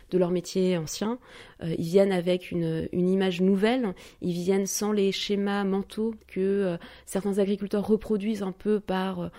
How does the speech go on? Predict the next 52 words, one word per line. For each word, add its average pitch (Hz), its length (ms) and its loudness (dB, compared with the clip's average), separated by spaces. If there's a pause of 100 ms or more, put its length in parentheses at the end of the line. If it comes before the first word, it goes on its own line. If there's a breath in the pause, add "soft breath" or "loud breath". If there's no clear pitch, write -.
(380 loud breath)
par 190 120 4
mimétisme 226 640 2
de 175 140 -4
génération 190 580 -2
en 190 40 -4
génération. 180 760 -4
Ils 170 200 -2
viennent, 202 340 2
euh, 165 140 -2
sans, 214 500 -4
euh, - 20 -2
cadre 196 360 -2
précis - 420 -8
et 233 240 -2
ils 170 240 -4
se - 120 -10
réinventent 220 600 2
aujourd'hui, 180 580 -4
euh, 160 100 -6
une 160 80 -6
certaine 214 380 -2
agriculture. 185 760 -6 (540 loud breath)
Alors 190 240 4
avec 180 220 0
de 175 80 -2
la 165 100 -4
casse 165 260 -8
aussi, 302 280 -6 (100)
avec 180 280 -8
aussi 185 200 -8
des 190 140 0
gens 208 260 0
qui - 180 -12
n'y 175 80 -2
arrivent 165 260 -8
pas, 269 200 -2
avec 196 260 -6
aussi 185 200 -8
des 180 120 -4
gens 196 220 -6
qui 185 140 -10
se - 100 -14
font 180 140 -4
mal 202 320 4
sur 170 160 -8
des 170 120 -2
fermes 202 300 0
qui - 80 -12
sont - 120 -10
peut-être 165 240 -8
pas 180 100 -2
toujours 214 400 0